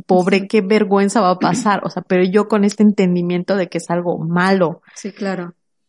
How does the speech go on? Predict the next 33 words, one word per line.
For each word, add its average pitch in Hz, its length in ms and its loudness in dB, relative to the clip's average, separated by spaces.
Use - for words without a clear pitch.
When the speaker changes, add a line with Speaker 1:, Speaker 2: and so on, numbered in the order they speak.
Speaker 2:
Que, - 140 -6
que 226 140 0
también 220 420 2
ahí 214 240 4
viene 190 540 2
otro 185 280 2
mito 185 320 2
acompañado, 190 800 0
¿no? 180 200 -2
O - 20 -4
sea, 180 160 -6
como 180 240 -4
esta 180 220 -4
cuestión 180 480 0
de 175 120 0
que 180 200 -6
un-, 208 280 4
la 180 280 0
menstruación 196 880 2
es 196 220 -2
únicamente 202 540 4
un 214 120 4
tema 180 320 2
para 165 240 0
mujeres, 160 800 -2
¿no? 190 160 -4
O - 460 -16
sea, 185 120 0
yo 190 360 4
ahorita 180 380 2
que 196 120 0
te - 120 -2
escucho, 220 560 2